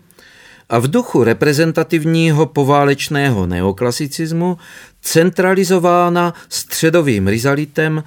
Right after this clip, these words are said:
s vertikálami meziokenních polosloupů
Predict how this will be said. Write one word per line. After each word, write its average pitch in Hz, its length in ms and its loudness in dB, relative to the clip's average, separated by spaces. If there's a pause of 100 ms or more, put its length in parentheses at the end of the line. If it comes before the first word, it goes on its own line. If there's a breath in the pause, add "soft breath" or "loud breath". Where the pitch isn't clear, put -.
(140 loud breath)
s - 180 -8
vertikálami 143 1120 0 (220 loud breath)
meziokenních 123 920 0
polosloupů 123 1040 0